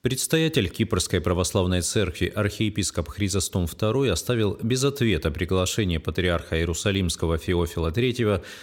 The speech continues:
на совет предстоятелей в Иордании. А недавно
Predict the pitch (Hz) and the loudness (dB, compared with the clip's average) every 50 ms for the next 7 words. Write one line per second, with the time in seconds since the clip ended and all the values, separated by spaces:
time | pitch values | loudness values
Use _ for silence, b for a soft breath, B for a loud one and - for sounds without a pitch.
0 | B B B - 147 - - - 95 82 90 107 104 - 90 87 - - - 87 | B B B -4 -2 0 0 2 2 2 2 2 0 0 -4 -4 -4 -2 0 2
1 | 85 92 92 90 - 92 85 80 78 - - - 120 123 120 117 117 98 90 85 | 2 2 2 2 0 0 0 0 0 -2 -4 -2 0 0 2 2 2 2 2 2
2 | 78 69 69 67 64 62 - - _ _ _ _ _ _ _ - 104 101 98 95 | 2 2 0 -2 -2 -4 -8 -12 _ _ _ _ _ _ _ -2 0 2 2 2
3 | 85 78 101 117 123 120 98 80 73 | 2 2 2 0 2 2 0 0 0